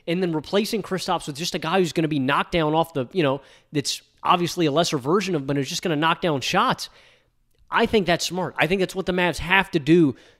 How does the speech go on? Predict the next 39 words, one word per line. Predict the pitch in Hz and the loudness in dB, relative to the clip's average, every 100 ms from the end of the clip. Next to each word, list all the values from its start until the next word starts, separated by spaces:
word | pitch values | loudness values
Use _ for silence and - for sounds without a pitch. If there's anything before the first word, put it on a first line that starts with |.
| - | -4
to | 185 | -2
get | 151 151 113 | 0 -2 2
better. | 151 147 104 107 | 0 0 -4 -6
And, | 165 160 | -2 0
like, | 165 | -2
again, | - 170 170 110 _ _ _ | -2 0 0 -2 _ _ _
Kristaps | 240 220 262 196 | 2 2 0 0
is | |
gonna | 208 196 | 0 0
be, | 196 - _ _ _ _ _ | -2 -6 _ _ _ _ _
he's | 143 160 | -4 0
gonna | 208 208 | 2 2
be | 208 | 0
successful. | 180 - 202 - 151 | -4 -4 -4 -4 -6
He's | 110 | -4
gonna | 139 170 | -2 0
get | 180 | 0
his | 151 | 0
numbers, | 131 180 208 107 - | -2 -2 -2 -6 -8
and | 127 | -8
he's | 123 | -6
gonna | 156 170 | -2 0
help | 135 175 - | 4 2 2
the | |
Mavs | 156 160 147 131 | -2 0 -2 -2
win | 170 151 | -2 -2
games. | 131 180 233 101 - - _ _ _ _ _ | -4 -4 -4 -6 -12 -16 _ _ _ _ _
But | 165 | -4
with | 208 | -2
the | 175 | 0
way | 269 | 2
he | 269 | 2
plays, | - 233 233 | 0 0 0
it's | 139 151 | -4 -2
not | 165 190 | -2 -2
maximizing | 139 160 202 196 170 175 156 156 | 0 0 2 0 2 2 0 -2
his | 160 | 0
own | 175 175 | 2 2
abilities. | 143 247 208 107 - | 0 0 -2 -6 -14